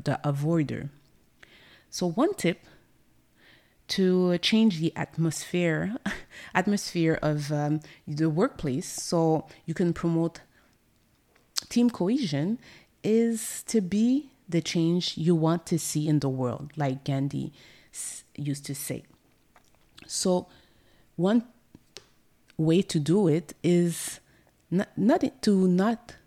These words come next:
engage in gossiping, which is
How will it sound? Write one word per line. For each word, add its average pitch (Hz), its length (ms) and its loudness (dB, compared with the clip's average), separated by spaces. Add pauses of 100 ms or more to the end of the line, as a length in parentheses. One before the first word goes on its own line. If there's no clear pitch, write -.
(320)
engage 180 480 2
in 156 200 0
gossiping, 147 720 -4 (800)
which 147 300 -4
is 143 340 -6